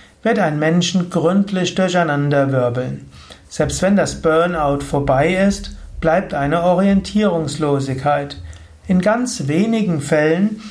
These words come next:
können Menschen nach einem Burnout an ihren bisherigen Beruf zurückkehren. Das ist ja etwas, was zum Beispiel Psychotherapeuten auch in psychosomatischen Kliniken zum Teil in Gewissenskonflikte bringt.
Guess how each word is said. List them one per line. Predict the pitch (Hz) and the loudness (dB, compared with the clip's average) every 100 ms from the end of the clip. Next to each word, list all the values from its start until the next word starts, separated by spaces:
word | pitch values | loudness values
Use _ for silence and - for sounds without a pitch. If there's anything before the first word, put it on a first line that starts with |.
| - - | -20 -2
können | 165 156 | 0 2
Menschen | 156 190 208 - 180 | 2 2 2 0 0
nach | 151 156 139 | 2 0 0
einem | 143 135 127 | -2 0 0
Burnout | 151 156 185 175 170 175 170 170 | 2 2 0 0 2 0 0 0
an | 196 | 0
ihren | 180 143 131 131 | 2 0 0 0
bisherigen | 175 170 165 160 160 165 170 156 | 0 0 0 2 2 0 -4 -2
Beruf | 160 139 156 147 151 - | -2 0 0 0 -4 -12
zurückkehren. | - 180 170 143 - 131 123 123 135 - - - - - | -4 0 0 -2 -4 -4 -2 -6 -10 -14 -20 -20 -20 -8
Das | - 214 | -2 0
ist | 226 | 2
ja | |
etwas, | 196 196 233 254 165 | 0 2 0 0 -2
was | 131 | -4
zum | - 143 | -2 2
Beispiel | 143 143 - 190 | 2 0 -2 -4
Psychotherapeuten | - - 196 190 170 156 143 139 135 156 165 180 - 196 202 | -2 2 2 2 0 0 0 0 2 2 2 0 0 2 2
auch | 147 131 | 2 2
in | 131 131 | 0 0
psychosomatischen | 165 160 156 143 156 143 143 139 139 135 | -2 0 0 0 0 2 0 0 0 -2
Kliniken | 151 160 170 170 180 180 - - - | 0 0 2 2 2 0 -2 -18 -6
zum | - 220 | -2 -2
Teil | 151 143 | 0 0
in | 160 170 | 0 0
Gewissenskonflikte | 170 196 202 202 185 - 170 147 156 143 - 143 | 0 0 2 0 0 -2 -2 -2 -4 -4 -4 -4
bringt. | 147 147 127 - | 0 0 0 -6